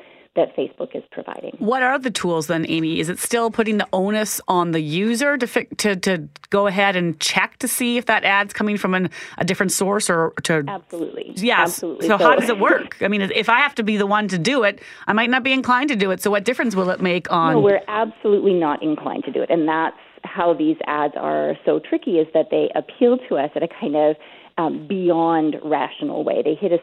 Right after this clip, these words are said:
Speaker 1: right in the emotions, like, you know, the, the sort of, like, QAnon conspiracy theories about, you know, a child sex rings in the basement of a pizza place. You know, like, they're, they're crazy, crazy theories. And we read those things like, "Oh my God, that's outrageous! I can't believe that." But we do believe it. And then we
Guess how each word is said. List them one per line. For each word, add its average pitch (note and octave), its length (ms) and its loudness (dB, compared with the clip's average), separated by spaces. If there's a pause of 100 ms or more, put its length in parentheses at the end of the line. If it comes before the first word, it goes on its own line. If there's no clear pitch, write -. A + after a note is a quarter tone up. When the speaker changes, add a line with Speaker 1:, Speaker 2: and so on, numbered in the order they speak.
Speaker 1:
right D#3 220 0
in D3+ 100 0
the C#3+ 120 -2
emotions, C3+ 600 -4
like, - 200 -4 (400)
you F#3 80 0
know, D#3+ 120 2
the, - 180 0
the D#3 200 4
sort D3+ 140 2
of, D3 80 0
like, D3 140 2 (420)
QAnon E3+ 500 4
conspiracy D#3+ 720 0
theories D3+ 360 0
about, D3 260 2 (140)
you E3+ 100 -4
know, D#3 220 -2 (100)
a E3+ 80 0 (180)
child E3 320 2 (120)
sex D#3+ 180 -2 (100)
rings D#3 280 0
in D#3+ 140 0
the D#3 200 -2 (100)
basement E3 400 0
of D3+ 120 0
a D3 60 0 (200)
pizza F3+ 480 0
place. D#3+ 240 2 (160)
You F3 140 -2
know, E3 100 2
like, D#3 220 2 (260)
they're, G3 140 4
they're G3 140 4
crazy, A3+ 340 2
crazy F3+ 280 0
theories. F3 280 2
And D#3 120 -4
we D#3+ 140 -2
read G#3 200 0
those F#3+ 120 -2
things E3 140 -8
like, D#3+ 100 -10
"Oh - 100 -10
my B3 240 -2
God, C4 300 0
that's B3+ 200 0 (380)
outrageous! D#4 800 4
I B3+ 160 2
can't E4 300 2
believe E4 340 6
that." F#3+ 180 0
But F3 120 4
we G#3+ 100 0
do F4+ 180 6
believe C#3+ 240 0
it. D3+ 60 0
And D3 100 -2
then D3+ 60 -2
we D3+ 100 -2